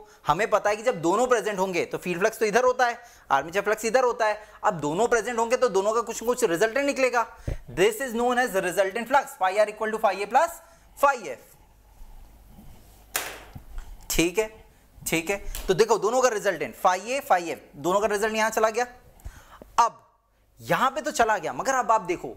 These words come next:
मैंने बताया कि mainly फ्लक्स प्रोड्यूस करना किसका मा-,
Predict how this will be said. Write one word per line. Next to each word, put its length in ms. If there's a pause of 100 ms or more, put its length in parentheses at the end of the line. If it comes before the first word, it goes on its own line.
(100)
मैंने 220
बताया 320 (600)
कि 140
mainly 540
फ्लक्स 200
प्रोड्यूस 260
करना 200
किसका 260
मा-, 140